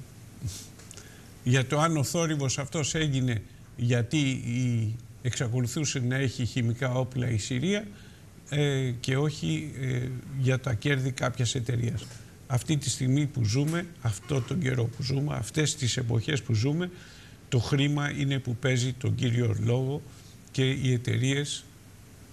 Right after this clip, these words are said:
ε, που έχουμε στο τηλέφωνο, ε, δεν έχουμε, να δοκιμάσουμε πάλι. Ε, ας περάσουμε τώρα σε ένα άλλο θέμα, αφού το λύσαμε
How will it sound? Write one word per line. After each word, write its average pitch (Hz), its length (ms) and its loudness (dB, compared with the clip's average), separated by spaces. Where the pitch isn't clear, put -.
ε, 123 360 4
που 120 400 2
έχουμε 190 380 2
στο 151 240 0
τηλέφωνο, 180 600 0
ε, 196 60 -4
δεν 143 220 2
έχουμε, 156 380 0
να 139 140 2
δοκιμάσουμε 131 580 0
πάλι. 95 180 -2
Ε, 156 240 2
ας 185 180 2
περάσουμε 240 460 2
τώρα 247 260 0
σε 247 140 -2
ένα 226 140 0
άλλο 135 220 4
θέμα, 170 440 0
αφού 156 460 0
το 151 100 0
λύσαμε 117 580 2